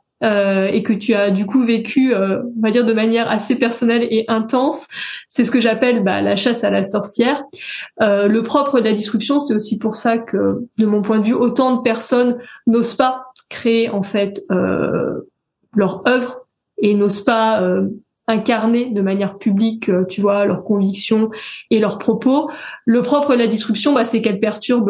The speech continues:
les paradigmes et les représentations, euh, sociales. Elle va venir, euh, challenger, bah, dans le dur des représentations, des pratiques établies.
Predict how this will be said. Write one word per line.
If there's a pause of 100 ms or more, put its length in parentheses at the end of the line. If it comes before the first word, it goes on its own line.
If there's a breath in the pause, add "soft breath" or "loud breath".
(120)
les
paradigmes
et
les
représentations,
euh,
sociales. (340 loud breath)
Elle
va
venir,
euh,
challenger,
bah,
dans
le
dur
des
représentations,
des
pratiques
établies.